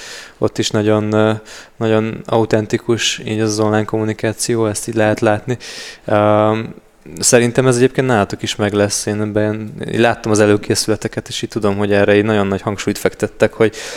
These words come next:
online térben jelen legyetek, videós <clears throat> marketinggel jelen legyetek, akár még ilyen, ilyen, ilyen hibrid, digitális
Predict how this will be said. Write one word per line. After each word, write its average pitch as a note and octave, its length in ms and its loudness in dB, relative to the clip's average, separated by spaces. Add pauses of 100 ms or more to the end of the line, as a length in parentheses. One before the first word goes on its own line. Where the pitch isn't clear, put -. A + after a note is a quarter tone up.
(180)
online A2 320 2
térben G#2+ 340 2
jelen G#2 420 4
legyetek, G#2+ 380 0
videós G#2+ 560 2
<clears throat> A2+ 100 2
marketinggel G#2 840 0 (280)
jelen G#2 400 2
legyetek, G2+ 400 0
akár G#2 300 0
még G#2 200 -2
ilyen, G#2 240 2 (400)
ilyen, G#2+ 460 0
ilyen G#2+ 240 0
hibrid, G#2+ 680 0
digitális G#2+ 920 0